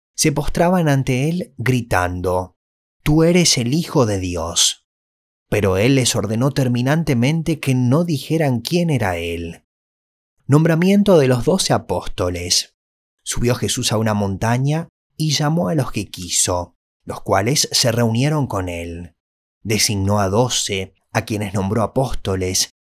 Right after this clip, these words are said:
para que lo acompañaran y para enviarlos a predicar y ejercer autoridad para expulsar demonios. Estos son los doce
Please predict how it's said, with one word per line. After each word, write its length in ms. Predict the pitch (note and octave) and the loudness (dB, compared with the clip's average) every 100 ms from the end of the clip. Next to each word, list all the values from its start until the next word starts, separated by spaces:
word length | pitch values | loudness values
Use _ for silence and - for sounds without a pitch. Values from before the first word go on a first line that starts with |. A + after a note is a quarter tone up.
| _ - | _ -4
para 220 | C#3 C#3 | -2 0
que 100 | C#3+ | 2
lo 100 | C#3 | 2
acompañaran 920 | C3+ C#3 C3+ C3 C3+ D3 E3+ F3+ - _ _ - | 2 0 0 0 0 0 -2 -2 -4 _ _ -6
y 100 | C#3 | -2
para 220 | E3 D3+ | 0 0
enviarlos 540 | D3+ D#3+ E3+ F3+ D3+ | 0 0 2 0 0
a 120 | C3 A#2 | -2 -2
predicar 720 | B2 A#2+ A#2 C3+ D#3+ - _ - | -2 -2 -2 -2 -2 -6 _ -2
y 80 | |
ejercer 380 | D#3+ E3+ D#3+ F#3+ | 0 2 2 2
autoridad 640 | F3 D#3 D3+ D3 D3+ F3+ D#3+ | 2 2 0 0 0 -2 0
para 160 | C#3+ | 0
expulsar 580 | C#3 - D3 C3+ E3 F3 | 0 -2 0 0 0 0
demonios. 960 | D3+ G2+ F2 F2 F2+ F2+ F#2 - - _ _ _ _ _ _ _ | 0 0 -4 -6 -8 -6 -2 -2 -4 _ _ _ _ _ _ _
Estos 300 | D#3 - E3 | -2 0 2
son 160 | F#3 F3+ | 2 2
los 160 | D3 | 2
doce 480 | D#3 F#3 - G3+ - | 4 4 2 -2 -4